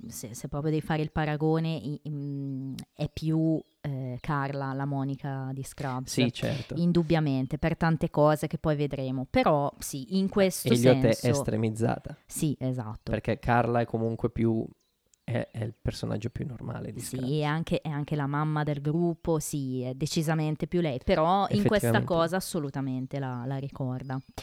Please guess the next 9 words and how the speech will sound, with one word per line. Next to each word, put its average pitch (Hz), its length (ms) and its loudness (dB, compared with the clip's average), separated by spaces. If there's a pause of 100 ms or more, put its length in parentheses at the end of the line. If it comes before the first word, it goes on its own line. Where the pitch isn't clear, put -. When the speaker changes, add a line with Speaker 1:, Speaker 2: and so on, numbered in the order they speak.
(420)
Speaker 1:
Ehm, 202 720 2 (580)
parlando 277 480 2
di 180 320 -2
guest 170 240 -4
star 139 380 -4
di 147 100 -10
questo 147 280 -6
episodio, 151 640 -4
Speaker 2:
Sì. - 220 0